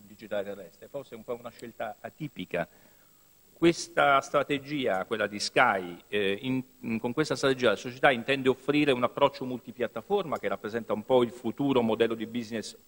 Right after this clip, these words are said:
anche per gli O T T, oppure inizia a pensare progressivamente all'utilizzo di nuove tecnologie?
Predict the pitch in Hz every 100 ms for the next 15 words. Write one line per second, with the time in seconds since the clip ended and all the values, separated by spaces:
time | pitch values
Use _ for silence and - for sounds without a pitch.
0 | _ - 131 131 110 107 113 113 - 117
1 | - 185 214 - - - - 151 - -
2 | 190 196 185 143 127 156 - - 147 139
3 | 139 - - - 123 - - 131 113 147
4 | 139 131 120 117 113 - 117 113 120 120
5 | - 113 - 123 120 117 117 113 110 107
6 | 110 107 98 95 98 95 90 80 80